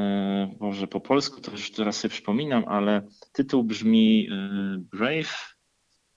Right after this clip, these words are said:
and True. Chyba tak, jakoś tak. W każdym razie tytułowa piosenka, taki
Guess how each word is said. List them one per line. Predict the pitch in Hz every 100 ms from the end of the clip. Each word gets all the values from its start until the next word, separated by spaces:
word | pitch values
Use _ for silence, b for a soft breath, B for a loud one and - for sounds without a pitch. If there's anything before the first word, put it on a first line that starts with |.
| -
and | 107 98 92 -
True. | - 120 160 202 202 - _ _ _ _ -
Chyba | 113 95
tak, | - 110 90 113
jakoś | 110 107 -
tak. | 98 85 - 98
W | -
każdym | 156 143 143
razie | 139 135
tytułowa | 135 123 - 139 135
piosenka, | - 113 - 123 - 113 107 104
taki | 104 - 101